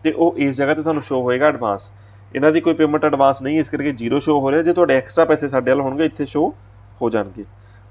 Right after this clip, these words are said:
ਦੂਸਰੇ ਨੰਬਰ 'ਤੇ ਹੈਗਾ ਕਰੰਟ ਡਿਊ, ਮਤਲਬ ਕਿੰਨੀ ਅਮਾਊਂਟ ਜਿਹੜੀ ਆ ਤੁਹਾਡੀ ਪੈਂਡਿੰਗ ਆ, ਜਿਹੜੀ ਤੁਸੀਂ ਹਜੇ ਪੇ ਕਰਨੀ ਆ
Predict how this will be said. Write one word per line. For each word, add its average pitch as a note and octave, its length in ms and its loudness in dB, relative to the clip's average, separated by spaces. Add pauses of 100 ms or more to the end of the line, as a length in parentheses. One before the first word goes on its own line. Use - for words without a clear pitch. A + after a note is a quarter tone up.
(120)
ਦੂਸਰੇ D3+ 340 2
ਨੰਬਰ E3 220 4
'ਤੇ D#3+ 120 4
ਹੈਗਾ E3+ 320 4 (220)
ਕਰੰਟ D#3+ 320 2
ਡਿਊ, D3 300 2 (520)
ਮਤਲਬ D#3 240 0 (120)
ਕਿੰਨੀ E3 500 0 (100)
ਅਮਾਊਂਟ C#3 420 2
ਜਿਹੜੀ B2+ 320 -2
ਆ C#3+ 120 4
ਤੁਹਾਡੀ D3 480 2 (400)
ਪੈਂਡਿੰਗ C#3 380 0
ਆ, C#3+ 80 2
ਜਿਹੜੀ D3 160 0
ਤੁਸੀਂ D3+ 240 -4
ਹਜੇ C#3 120 -4
ਪੇ D3+ 240 -2
ਕਰਨੀ A2 440 -6
ਆ G2 80 -16